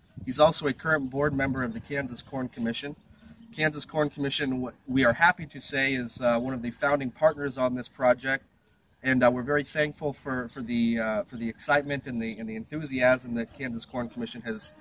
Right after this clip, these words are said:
has instilled in the project. Terry, I'd like to ask you the same questions. Uh, what are your thoughts and impressions of the trip, uh, thus far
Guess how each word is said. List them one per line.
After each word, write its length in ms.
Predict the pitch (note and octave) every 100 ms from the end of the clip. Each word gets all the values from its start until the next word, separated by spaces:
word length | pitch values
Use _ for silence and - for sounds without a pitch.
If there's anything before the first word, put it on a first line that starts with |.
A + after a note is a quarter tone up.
| - -
has 100 | A2+
instilled 400 | A2+ - D3 C#3
in 80 | B2
the 60 |
project. 480 | - A#2+ G2+ F#2+ F2 _ _ - - _
Terry, 220 | - G3 F#3
I'd 80 |
like 180 | F#3 F#3+
to 100 | G3
ask 240 | D#3+ D#3+ G3
you 80 |
the 100 | E3
same 280 | D3 E3+ E3
questions. 600 | - D3+ - A#2+ G#2+ -
Uh, 200 | B2 A2+
what 240 | A2+ C#3+ F3+
are 60 |
your 120 | D#3+
thoughts 420 | D3+ - D3+ D3 D3
and 80 |
impressions 640 | C3+ B2 C#3 C3 D3 C3+ B2
of 120 | A2
the 60 |
trip, 340 | A2+ - C#3+ C3+ _ C3+
uh, 220 | A#2 A2
thus 200 | A2 C#3+ C#3+
far 340 | C#3 C3+ C3+